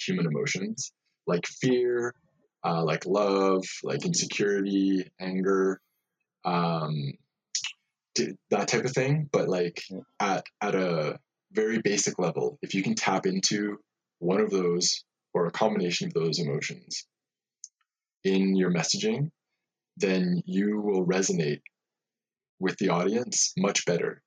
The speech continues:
Speaker 1: than if you didn't. And that has applications in terms of how to sell things to people. It has applications in terms of how to communicate to people from,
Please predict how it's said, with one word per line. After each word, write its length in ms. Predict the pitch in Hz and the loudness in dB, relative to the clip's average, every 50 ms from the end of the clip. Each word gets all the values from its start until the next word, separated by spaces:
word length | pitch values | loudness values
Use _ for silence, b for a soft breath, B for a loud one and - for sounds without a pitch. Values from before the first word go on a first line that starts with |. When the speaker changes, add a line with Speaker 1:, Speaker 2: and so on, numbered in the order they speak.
| _ _ - | _ _ -4
Speaker 1:
than 140 | 95 85 78 | -4 -2 -2
if 160 | 76 - - | -4 -4 -8
you 60 | 80 | -8
didn't. 220 | 76 76 71 71 - _ _ - - - _ _ _ _ _ _ _ _ _ _ _ _ _ - | -4 -4 -4 -4 -6 _ _ -20 -20 -20 _ _ _ _ _ _ _ _ _ _ _ _ _ -2
And 500 | 87 85 82 78 76 73 73 73 76 - - - - - _ _ _ _ _ _ - | -2 0 0 0 -2 -2 -2 -2 -2 0 -2 -2 -2 -6 _ _ _ _ _ _ 0
that 200 | 98 95 95 95 | 2 2 4 2
has 200 | - 98 95 95 | 2 2 2 2
applications 640 | 92 87 - 196 - - 185 - - - 185 175 175 | 2 2 0 -2 -2 0 0 0 0 -2 -2 -2 -2
in 100 | 190 175 | -2 0
terms 360 | 170 - 190 180 175 175 170 175 | 0 -2 -2 0 0 0 0 0
of 320 | - 82 82 85 85 80 - - - - - - - _ _ - 85 87 85 - - _ _ _ - - _ _ _ _ | 0 0 0 0 -2 -4 -6 -10 -10 -10 -10 -12 -14 _ _ -8 -4 -4 -4 -6 -8 _ _ _ -20 -20 _ _ _ _
how 240 | - - - 90 - | -8 -4 -2 -2 0
to 80 | - | 0
sell 240 | - - - 101 107 | 0 0 2 0 0
things 260 | 110 - 127 117 113 | 0 0 -2 -2 -2
to 80 | - - | -2 -2
people. 400 | - 135 135 - 151 160 170 170 _ _ _ _ _ _ _ _ _ _ _ _ _ _ _ - | -2 -4 -2 0 2 2 0 0 _ _ _ _ _ _ _ _ _ _ _ _ _ _ _ -4
It 120 | 104 - | -2 0
has 180 | - 95 92 90 | 0 0 0 0
applications 640 | 85 82 - 87 - - 90 82 - - 87 85 92 | 0 0 -2 -2 -2 -2 0 0 0 0 0 -2 -2
in 100 | 90 85 | -2 -2
terms 340 | - - - - 156 - 87 | 0 0 0 0 0 0 -2
of 100 | 85 - | -2 -2
how 280 | - 90 87 90 87 | 0 0 0 2 0
to 140 | 85 - 87 | 0 -2 -4
communicate 560 | - - 95 90 90 90 - 101 98 95 92 | -4 -4 -2 -2 -2 -2 0 0 -2 -2 -2
to 80 | - - | -6 -6
people 320 | - 107 107 - 110 107 | -4 -4 0 0 0 0
from, 640 | 107 - - - 92 90 90 87 85 85 80 78 | 0 0 0 0 2 2 2 2 2 2 2 0